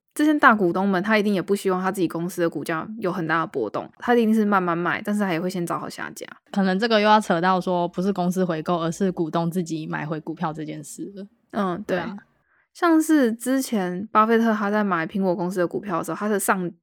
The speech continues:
Speaker 1: 上家其实是 Carl Icahn。
Speaker 2: <clears throat> 他算是怎么样的公司？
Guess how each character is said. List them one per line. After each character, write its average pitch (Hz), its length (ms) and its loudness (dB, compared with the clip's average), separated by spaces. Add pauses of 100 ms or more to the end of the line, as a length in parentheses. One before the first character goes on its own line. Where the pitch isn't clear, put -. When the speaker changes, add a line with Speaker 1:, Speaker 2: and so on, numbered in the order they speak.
Speaker 1:
上 202 360 2
家 185 280 -4
其 190 200 -4
实 180 140 -4
是 180 460 -2 (120)
Carl 165 380 -2
Icahn。 185 280 -10 (240)
Speaker 2:
<clears throat> 214 200 2
他 240 100 2
算 240 140 4
是 240 80 4
怎 185 80 0
么 160 180 -6 (100)
样 185 140 2
的 165 80 -2
公 156 220 -6
司？ - 300 -12